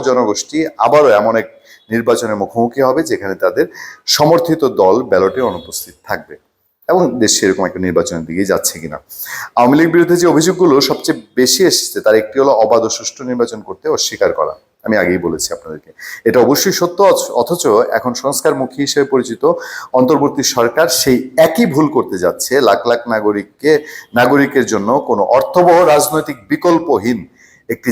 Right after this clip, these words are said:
জাতীয় নির্বাচনের পথে অগ্রসর হচ্ছে। এই যে লাখ লাখ মানুষ, এই লাখ লাখ মানুষ কিন্তু কট্টর আওয়ামী লীগ না, কট্টর আওয়ামী লীগ, বিএনপি, জাতীয়, জাতীয় পার্টি, জামাত, এরকম না।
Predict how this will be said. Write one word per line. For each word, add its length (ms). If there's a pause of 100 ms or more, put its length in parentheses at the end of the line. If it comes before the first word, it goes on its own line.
জাতীয় 320
নির্বাচনের 520
পথে 240 (140)
অগ্রসর 480
হচ্ছে। 200 (1120)
এই 260
যে 80 (120)
লাখ 120 (120)
লাখ 120 (140)
মানুষ, 200 (100)
এই 100
লাখ 120
লাখ 140
মানুষ 200
কিন্তু 140 (200)
কট্টর 520 (140)
আওয়ামী 300
লীগ 120 (100)
না, 60 (760)
কট্টর 460 (260)
আওয়ামী 260
লীগ, 120 (100)
বিএনপি, 380 (140)
জাতীয়, 300
জাতীয় 200
পার্টি, 220
জামাত, 160 (140)
এরকম 300
না। 60